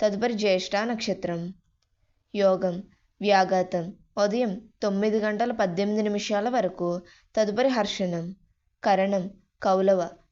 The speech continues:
ఉదయం ఎనిమిది గంటల పదమూడు నిమిషాల వరకు, తదుపరి గరజి. శుభ సమయములు. ఈ రోజు శుభ సమయములు ఏమీ లేవు.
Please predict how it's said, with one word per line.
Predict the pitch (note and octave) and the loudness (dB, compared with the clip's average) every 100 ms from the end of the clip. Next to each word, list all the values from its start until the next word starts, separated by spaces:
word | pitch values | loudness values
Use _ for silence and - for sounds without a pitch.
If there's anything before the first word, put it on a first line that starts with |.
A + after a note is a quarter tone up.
| - | -2
ఉదయం | G3+ G3 B3+ G3+ - - | 0 2 0 -2 -6 -8
ఎనిమిది | G3 G3+ G#3+ G#3 | -4 0 0 0
గంటల | G#3 G#3 A#3+ | -2 0 -2
పదమూడు | A#3+ G3+ F#3 G3+ G#3+ | 0 0 0 0 0
నిమిషాల | G#3 G3+ A3 G#3+ | -2 -2 -2 -2
వరకు, | B3 G#3+ F#3 F3 F3 F3+ - _ A3 | 0 -2 -2 -2 -4 -4 -14 _ -2
తదుపరి | G#3 G#3 B3+ G#3+ | 0 2 0 4
గరజి. | G3 F3+ D#3+ E3+ G#3+ _ _ _ _ _ _ _ _ _ _ - | 2 2 -2 -6 -8 _ _ _ _ _ _ _ _ _ _ -8
శుభ | C4+ B3+ | -2 -2
సమయములు. | C#4+ A#3+ F#3+ F3 E3+ F3 F#3 _ _ A#3+ | 0 0 0 -2 -4 -8 -12 _ _ -2
ఈ | A#3 | 2
రోజు | G#3 G#3+ | 2 2
శుభ | C4 C4 F#3+ | 0 0 -2
సమయములు | G#3 F#3 F#3+ G3 B3+ | -2 -2 -2 -2 0
ఏమీ | C4 F#3 F#3+ B3+ | 0 -2 -2 0
లేవు. | C4 F#3+ E3 F3 G3 - | 0 0 -4 -8 -14 -18